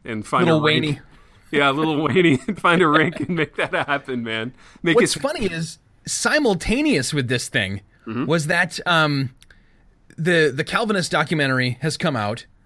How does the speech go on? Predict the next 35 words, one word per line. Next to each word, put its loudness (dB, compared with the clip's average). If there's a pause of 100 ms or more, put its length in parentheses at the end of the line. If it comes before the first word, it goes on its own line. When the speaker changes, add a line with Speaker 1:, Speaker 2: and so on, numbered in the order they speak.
(140)
Speaker 1:
Okay. 0
Speaker 2:
And -2 (300)
the, -2
it, -2
you 0
know, 2
it's 0
kind -2
of, -2
it -2
kind -2
of 0
takes -4
everyone 0
through 2
the -4
beginning 0
of -4
Young 0
Res-, -2
Younger, 0
Young 0
Restless. -2
<laughs> -8
I 0
almost, 0 (240)
I 2
almost 0
said 2
our 4
book, -4
Younger 2
Speaker 1:
Yeah, -2
Speaker 2:
Restless. 0
Speaker 1:
yeah. -8